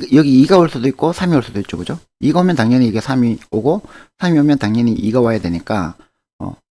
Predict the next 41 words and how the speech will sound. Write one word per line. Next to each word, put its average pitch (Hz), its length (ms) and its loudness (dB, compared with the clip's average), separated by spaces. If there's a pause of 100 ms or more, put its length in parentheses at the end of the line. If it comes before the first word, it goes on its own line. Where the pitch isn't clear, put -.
경우의 156 280 2
수가 143 200 -4
두 131 180 -2
개밖에 139 340 2
없습니다, 87 320 -10
그죠? 87 240 -10 (100)
두 123 120 -6
가지 151 200 2
경우의 123 300 0
수가 110 220 -4
있는데, 104 480 -4 (480)
먼저 117 480 0
첫 175 120 -6
번째 160 200 0
경우의 123 260 0
수를 107 220 -6
보면, 104 440 -4 (500)
자, 98 80 -4
일일 160 300 0
때 143 80 -2
한 156 160 -4
칸을 139 220 -2
갔는데 123 680 -2 (120)
이제 98 260 -4
이니까 131 680 0
두 165 100 -4
칸을 156 280 0
가야 95 100 -2
되죠, 87 260 -8
그죠? 143 220 -10 (100)
그렇게 - 260 -12
요렇게 98 640 -6 (540)
두 123 120 -6
칸을 190 360 0
가고 135 220 2
나면 135 380 2
일이 226 260 4
놓인 151 260 6
동전 139 300 4
위에 123 160 4
가니까 104 400 -2